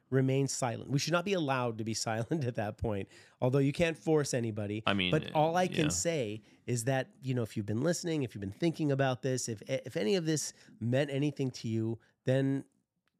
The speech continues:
Speaker 1: definitely encourage this idea that we do need to speak about this,
Speaker 2: Well,
Speaker 1: and we need to be able to
Speaker 2: uh,
Speaker 1: speak about it in
Speaker 2: yeah.
Speaker 1: thoughtful, considerate ways, and, and not in argumentative,
Speaker 2: I
Speaker 1: rapacious,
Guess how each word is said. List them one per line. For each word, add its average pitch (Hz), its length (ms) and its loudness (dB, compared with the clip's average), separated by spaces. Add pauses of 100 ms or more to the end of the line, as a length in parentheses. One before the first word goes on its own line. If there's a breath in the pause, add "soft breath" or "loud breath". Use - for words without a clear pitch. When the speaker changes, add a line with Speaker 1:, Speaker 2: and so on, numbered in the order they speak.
(160)
Speaker 1:
definitely 156 680 -2
encourage 127 840 -2 (420)
this 127 340 0
idea 127 480 -2
that 120 200 -4
we 131 280 -2 (180)
do 160 260 2
need 147 320 0
to 143 120 -4
speak - 500 -2
about 113 260 0
this, 143 140 -2
Speaker 2:
Well, 127 80 8
Speaker 1:
and 202 160 4
we 226 60 2
need 247 80 0
to 247 80 -4
be 240 120 2
able 226 120 0
to 214 40 -2
Speaker 2:
uh, - 20 -2
Speaker 1:
speak 214 260 -4
about 185 220 2
it 156 100 -2
in 127 80 2
Speaker 2:
yeah. 92 80 0
Speaker 1:
thoughtful, 175 720 0 (280 loud breath)
considerate 165 640 0
ways, 120 440 0 (260 loud breath)
and, 131 300 -2
and 131 180 0
not 156 240 0
in 160 140 2 (100)
argumentative, 127 1000 0 (160 soft breath)
Speaker 2:
I - 100 -2
Speaker 1:
rapacious, 131 960 0